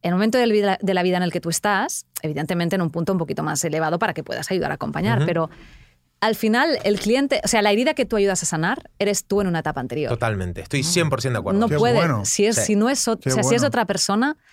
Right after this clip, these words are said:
Speaker 2: Mm.
Speaker 1: durará muy poquito.
Speaker 2: Ujú.
Speaker 1: Entonces, como yo antes tenía problemas de relaciones, empatizaba mucho y encima había estudiado sobre el tema,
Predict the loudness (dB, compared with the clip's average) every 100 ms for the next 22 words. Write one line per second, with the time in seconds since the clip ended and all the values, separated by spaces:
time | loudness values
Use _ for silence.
0 | -16 -16 -16 _ _ 0 2 2 0 0
1 | -4 -6 -6 -6 -4 -2 -4 -6 -14 -20
2 | _ _ -2 -2 2 2 4 4 4 2
3 | 0 -2 0 0 0 0 0 0 0 -2
4 | 0 0 0 -2 -2 -4 -2 0 0 0
5 | 0 -4 -4 -4 -4 -2 0 0 0 0
6 | 0 0 -2 -2 -2 0 0 -2